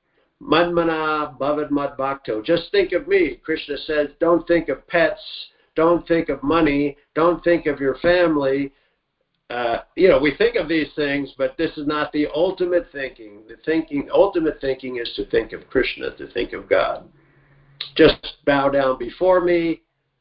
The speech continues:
Manmana bhavad mad bhakto majaji man namaskuru mami vaishisi satcham te pratijani priyosi me." Offer your respects to me. So this is what,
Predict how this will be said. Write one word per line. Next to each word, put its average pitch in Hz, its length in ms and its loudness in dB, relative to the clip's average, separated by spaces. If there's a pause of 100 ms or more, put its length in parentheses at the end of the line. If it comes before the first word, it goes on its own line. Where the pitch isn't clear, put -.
(100)
Manmana 139 540 0
bhavad 131 300 -2
mad 120 200 -6
bhakto 123 380 -2
majaji 110 540 -2
man 110 200 -4
namaskuru 107 540 -4
mami 110 340 0
vaishisi - 520 -2 (100)
satcham 110 380 0
te 113 200 0
pratijani 113 800 0
priyosi 117 580 2
me." 95 200 -4 (460)
Offer 147 360 4
your 143 220 0
respects 135 600 -4
to 110 100 -10
me. 87 320 -12 (840)
So 143 140 2
this 185 220 4
is 165 160 -2
what, 147 280 -2